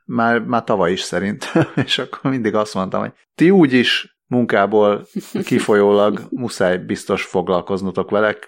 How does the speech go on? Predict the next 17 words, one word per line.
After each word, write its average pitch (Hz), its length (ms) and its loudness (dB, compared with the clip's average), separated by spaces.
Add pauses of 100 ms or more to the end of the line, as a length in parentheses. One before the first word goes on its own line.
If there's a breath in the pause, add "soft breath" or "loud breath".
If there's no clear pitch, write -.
(160)
különösen 92 480 -4
Dávidnak, 104 680 -2
hogy 95 440 -2
dobáljatok 90 640 -2
már 90 280 -2
ceses 90 420 -4
híreket, 117 540 -2
aztán 104 680 -6 (100)
műsor 110 320 0
előtt 95 220 2
ránéztem 95 580 -2
azért, 90 300 0
hogy 92 240 0 (200)
a - 140 -16
különböző 95 720 0
hírlevelek 95 680 0
a 101 340 -2